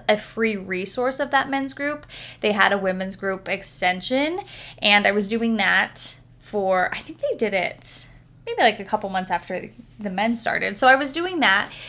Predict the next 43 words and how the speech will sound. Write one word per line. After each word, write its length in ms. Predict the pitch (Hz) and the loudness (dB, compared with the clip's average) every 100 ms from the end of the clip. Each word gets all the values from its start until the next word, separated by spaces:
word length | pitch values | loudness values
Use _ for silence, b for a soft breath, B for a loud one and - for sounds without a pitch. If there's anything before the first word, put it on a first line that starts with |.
| B | B
and 80 | 233 | -2
it 60 | 233 | 0
was 160 | 233 214 | 0 2
really 280 | 214 240 233 | 2 2 2
great. 200 | 196 185 | 2 2
It 40 | |
was 140 | 202 196 | -2 -2
a 60 | |
good 180 | 190 208 | 0 0
introduction 640 | 220 208 202 180 - 190 | 0 -2 -2 -2 -2 -6
to, 120 | 185 175 | -6 -4
like, 240 | 160 170 | -4 -2
my 220 | 175 165 - | -2 0 2
own 200 | 233 240 | 0 0
personal 400 | 240 226 220 208 | -4 -4 -2 -2
development, 760 | 202 190 190 - 185 185 180 - B B B - | 2 2 0 -4 -6 -6 -8 -12 B B B -2
and 560 | 202 196 180 175 185 | 2 4 4 4 -2
we'd 120 | 202 180 | -6 -2
have 180 | 185 | -2
weekly 320 | 185 165 170 - | -4 -12 -12 -12
calls, 580 | - 240 240 233 220 | 4 10 12 10 6
we'd 180 | 202 175 | 0 -6
have 400 | - 151 143 - - | 0 0 0 -4 -8
retreats, 560 | 180 - 269 254 - | -8 -4 -2 -2 -4
things 240 | - 233 226 | -2 0 2
like 220 | 208 - | 0 0
that. 480 | 151 180 262 - - B B B - | 4 6 6 2 -12 B B B 4
Um, 520 | 202 180 175 175 190 - - | 8 8 6 0 -10 -2 2
and 100 | 262 | 4
it 60 | |
was 160 | 277 285 | 4 2
just, 220 | 311 - | 0 0
yeah, 240 | 233 285 214 | 0 2 2
just 200 | 202 214 | 0 -4
a 60 | |
good 240 | 202 208 220 | 2 2 2
introduction 600 | 214 208 202 202 202 185 | -2 -2 -2 -2 -4 -4
of, 200 | 180 170 | -4 0
like, 340 | 160 98 - - - | -2 -2 -10 -16 -2
meeting 380 | 208 214 214 208 | 2 2 2 2
new 160 | 208 196 | 0 0
women 640 | 233 254 247 240 226 220 | 0 2 2 4 4 4
and 360 | 202 190 185 | 0 -2 -4